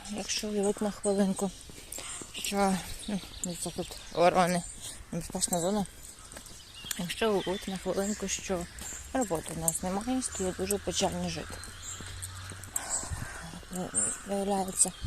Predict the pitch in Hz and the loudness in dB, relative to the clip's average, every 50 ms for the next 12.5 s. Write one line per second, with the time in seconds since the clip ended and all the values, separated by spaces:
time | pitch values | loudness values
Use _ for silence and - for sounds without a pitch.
0 | - - - - - - - - - 190 196 - 202 208 262 262 208 190 170 156 | -6 -6 -4 -6 -6 -6 -6 -2 0 2 2 2 4 4 4 6 6 4 2 2
1 | 175 180 170 165 160 - 160 - - 247 262 277 - - 302 294 - - - - | 2 2 2 0 0 -2 -4 -2 0 0 2 4 4 4 4 2 -2 -6 -8 -10
2 | - - - - - - - - - - - - - - - - - - - - | -8 -4 -2 -2 -2 -2 -6 -8 -10 -12 -10 -10 -10 -12 -12 -12 -12 -12 -10 -8
3 | 180 175 - - - 202 214 233 233 202 175 160 170 202 214 226 - - - - | -8 -8 -8 -6 -2 0 2 2 2 2 2 2 2 2 2 0 0 -4 -6 -6
4 | - 180 175 170 160 175 180 185 180 170 165 170 165 - 165 190 175 - - - | -2 0 0 0 0 0 0 0 0 0 0 -2 -2 -2 -2 -2 -2 -2 0 2
5 | 180 185 175 180 190 - - 185 180 - - - - - - - - - - - | 2 2 2 2 0 -2 -2 -4 -6 -6 -8 -12 -14 -12 -10 -8 -6 -4 -6 -6
6 | - - - - - - - - - 180 165 170 - - - - - - 170 180 | -6 -10 -12 -12 -14 -14 -8 -4 -2 -2 -2 -2 -4 -4 -4 -4 -4 -6 -6 -8
7 | - - - - - - - - - - - - - - - - - - - - | -8 -10 -8 -8 -6 -6 -6 -8 -10 -12 -12 -12 -12 -12 -8 -8 -8 -8 -8 -10
8 | - - - - - - - - 185 185 185 - - 208 - - 214 208 214 196 | -12 -8 -8 -8 -8 -8 -8 -8 -6 -6 -6 -6 -6 -2 -2 0 0 2 2 2
9 | 180 180 170 165 165 170 - - - - 175 180 175 175 196 240 240 - 294 294 | 2 0 0 -2 -4 -6 -6 -6 -4 -2 -2 0 0 0 0 0 0 0 0 0
10 | 285 - - 294 294 - - - - - - - - - - - - - - - | -2 -2 -6 -10 -10 -10 -12 -10 -8 -8 -8 -8 -8 -10 -12 -14 -12 -12 -12 -12
11 | - - - - - - - - - - - - - - - - - - - - | -12 -12 -14 -14 -14 -14 -14 -14 -14 -14 -14 -14 -14 -14 -10 -10 -10 -10 -10 -12
12 | - - - - - - 196 190 202 208 | -14 -14 -14 -10 -6 -2 0 0 0 -2